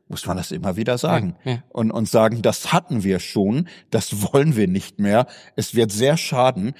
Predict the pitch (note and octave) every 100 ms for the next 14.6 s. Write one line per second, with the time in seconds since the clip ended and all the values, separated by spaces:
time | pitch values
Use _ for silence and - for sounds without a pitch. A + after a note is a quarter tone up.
0 | - A#2 B2 D#3+ D#3+ D3 G#3+ A#3+ - E3
1 | F#3+ F#3+ A2 A#2+ G#2+ A2+ A2+ G2+ G#2 C3+
2 | - - - A#2 G#2+ F3 G3+ F3 - D3
3 | C#3+ C3+ B2+ B2+ D#3+ - A#2 - D3+ F3
4 | - - G#2 B2 F#3 - - - C3 C3
5 | D#3 - D#3 B2 B2 C3+ D3+ B2 A#2 A2
6 | A2+ A#2 - B2+ B2+ A2 E2+ D#2+ - A#2
7 | - _ _ - - _ - - C3 -
8 | D#3+ D#3+ C3 C3+ C#3+ C#3 - C#3 B2 -
9 | B2+ C#3+ B2+ C#3 - C#3 B2+ - D3 C3+
10 | C3 C3+ C3 C3 B2 A2 - C3+ B2+ B2
11 | C3+ - C#3 - C3+ C3 C3+ C#3 C#3+ C3+
12 | C3 C#3+ B2+ C3+ B2 - - - - B2
13 | - F3 - A3+ B3 E3+ C3 A#2 B2 -
14 | - B2 A#2 C3 C#3 A2